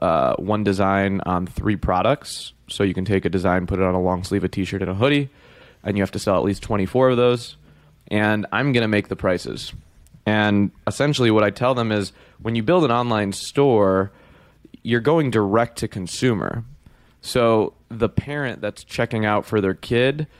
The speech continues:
they're looking at a shirt and saying, "Okay, it's fifteen, sixteen, seventeen dollars. It doesn't matter all that much."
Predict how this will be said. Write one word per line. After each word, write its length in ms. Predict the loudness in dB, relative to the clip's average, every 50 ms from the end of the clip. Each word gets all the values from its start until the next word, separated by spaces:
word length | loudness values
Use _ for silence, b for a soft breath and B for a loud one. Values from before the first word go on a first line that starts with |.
| b b b b b b b
they're 160 | 0 0 2
looking 260 | 2 2 0 0 0
at 80 | 0 0
a 60 | 0
shirt 240 | 0 0 0 0 0
and 120 | 0 -2 -2
saying, 340 | 0 2 2 2 0 0 0
"Okay, 260 | 0 2 2 2 2
it's 120 | 0 -2 -2
fifteen, 600 | 0 -2 -2 0 -2 -2 0 0 2 0 0 -2
sixteen, 500 | -2 -2 -4 -4 -4 -4 -2 -2 -2 -2
seventeen 460 | -2 0 0 0 0 -2 -2 0 0
dollars. 480 | 2 2 2 2 2 2 2 0 -2 -4
It 180 | -6 -6 -2
doesn't 320 | 0 0 0 0 -2 -4 -2
matter 340 | 0 0 2 2 2 2 2
all 160 | 2 2 2
that 200 | 2 0 0 -2
much." 560 | -2 -2 -2 0 -2 -2 -4 -6 -10 -12 -12